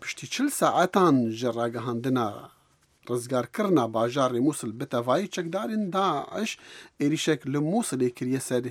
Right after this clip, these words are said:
hêzên Iraqê. Ajansa Reuters dibêje çekdarên Dewleta Îslamî Daesh yên di nav bajarê kev nê Mosulê de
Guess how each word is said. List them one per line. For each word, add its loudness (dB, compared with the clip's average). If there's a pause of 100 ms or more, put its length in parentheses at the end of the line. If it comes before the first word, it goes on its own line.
hêzên 0 (120)
Iraqê. -2 (360)
Ajansa 2 (120)
Reuters -4
dibêje 0 (120)
çekdarên -4
Dewleta -4 (100)
Îslamî -2
Daesh -4
yên 4
di 4
nav 6 (100)
bajarê 2 (380)
kev 4 (180)
nê 8 (100)
Mosulê 0
de 4